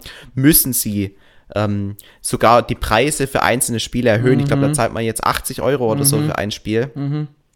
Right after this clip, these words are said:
Speaker 1: Und, ähm, ja, das ist, deswegen ist es auf jeden Fall super spannend, wie sich jetzt diese,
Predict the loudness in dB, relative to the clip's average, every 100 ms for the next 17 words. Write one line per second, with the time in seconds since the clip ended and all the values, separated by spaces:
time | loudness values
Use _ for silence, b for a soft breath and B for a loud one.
0 | _ -16 B B B B B 0 2 2
1 | 0 0 0 0 0 -4 0 2 2 -2
2 | -6 -2 2 2 2 0 -4 -8 -4 -4
3 | -2 0 0 2 0 0 -2 0 2 2
4 | 0 -6 -8 -6 -4 -2 -4 -4 0 0